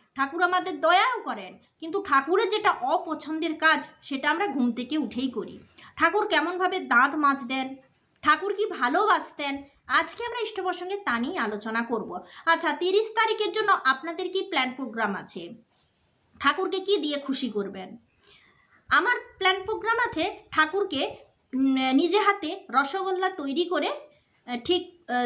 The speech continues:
জন্মদিনে যখন ভোগ নিবেদন করা হবে তখন ঠাকুরকে, আহ, নিজে হাতে রসগোল্লা তৈরি করে ঠাকুরকে নিবেদন করব। ঠাকুর কড়া পাকের রসগোল্লা খেতে খুবই পছন্দ করতেন, যেটা, আহ, শিশি বড়মা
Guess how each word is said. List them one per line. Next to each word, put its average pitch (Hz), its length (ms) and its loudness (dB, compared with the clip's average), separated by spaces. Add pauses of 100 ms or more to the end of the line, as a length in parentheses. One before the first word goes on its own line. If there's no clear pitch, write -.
জন্মদিনে 285 680 2
যখন 262 360 0
ভোগ 302 180 2
নিবেদন 294 420 0
করা 240 220 6
হবে 240 220 0 (100)
তখন 247 380 0
ঠাকুরকে, 240 400 -2
আহ, - 560 -6
নিজে 277 260 4
হাতে 294 260 2
রসগোল্লা 262 520 0
তৈরি 226 280 0
করে 330 260 0
ঠাকুরকে 226 460 0
নিবেদন 190 420 0
করব। - 420 -12 (520)
ঠাকুর 370 360 2
কড়া 339 400 6
পাকের 403 320 -4
রসগোল্লা 403 500 0
খেতে 427 260 -2
খুবই 359 360 0
পছন্দ 240 420 0
করতেন, 185 520 -8 (580)
যেটা, 403 360 4 (340)
আহ, 247 380 -6
শিশি 381 340 2
বড়মা 294 420 6